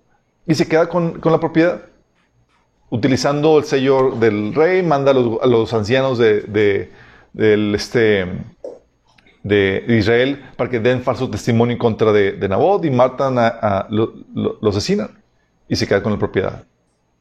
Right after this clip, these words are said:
Fíjate la referencia. Es muy importante porque tiene que ver con el perfil histórico de esta iglesia. ¿Sale? Entonces la exhortación. La exhortación está bien heavy. Apocalipsis veintiuno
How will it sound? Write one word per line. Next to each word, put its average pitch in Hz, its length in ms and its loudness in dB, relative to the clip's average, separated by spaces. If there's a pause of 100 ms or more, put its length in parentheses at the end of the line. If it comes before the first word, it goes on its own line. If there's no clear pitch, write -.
(1040)
Fíjate 160 520 0 (240)
la 120 140 2
referencia. 101 500 -2 (180)
Es 95 100 -4
muy 135 120 4
importante 127 360 0
porque 101 220 -4
tiene 113 200 0
que 113 80 0
ver 107 160 0
con 107 240 0
el 98 100 -2
perfil 107 280 -4
histórico 104 380 -2
de 95 60 0
esta 101 140 -6
iglesia. 92 440 -8 (760)
¿Sale? - 260 -4 (1300)
Entonces 175 240 2
la 202 80 4
exhortación. 147 920 0 (1900)
La 117 80 2
exhortación 113 460 -2
está 131 160 -2
bien 120 140 0
heavy. 104 260 -2 (1160)
Apocalipsis 127 400 -2
veintiuno 127 560 0